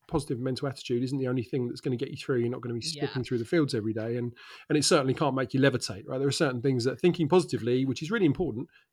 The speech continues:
Speaker 1: can't do. Um, so being open and honest about what it can and can't do is really important. Um, but it was, uh, really helpful to be able to positive, positively reframe things and to have an objective view about just being better than yesterday. That was one of my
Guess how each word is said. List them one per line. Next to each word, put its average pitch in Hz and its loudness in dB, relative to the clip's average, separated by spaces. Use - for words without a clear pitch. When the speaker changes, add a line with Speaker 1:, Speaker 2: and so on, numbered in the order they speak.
Speaker 1:
can't 143 0
do. 101 -10
Um, 131 2
so 143 4
being 139 6
open 143 -2
and 127 0
honest 131 0
about 131 -2
what 131 0
it 123 -8
can 123 -6
and 113 -4
can't 131 -2
do 110 -2
is 120 -6
really 117 0
important. 110 -6
Um, 120 -8
but 127 0
it 139 -2
was, 127 -4
uh, 127 2
really 139 4
helpful 123 -2
to 123 -4
be 123 -2
able 120 -2
to - -12
positive, 120 -6
positively 127 -4
reframe 120 -4
things 117 -6
and 123 -4
to 135 -6
have 120 -4
an 123 -2
objective 117 -4
view 120 2
about 117 -8
just - -6
being 120 -2
better 120 -2
than 107 -6
yesterday. 104 -8
That - -18
was - -14
one 123 -6
of 117 -4
my 110 -6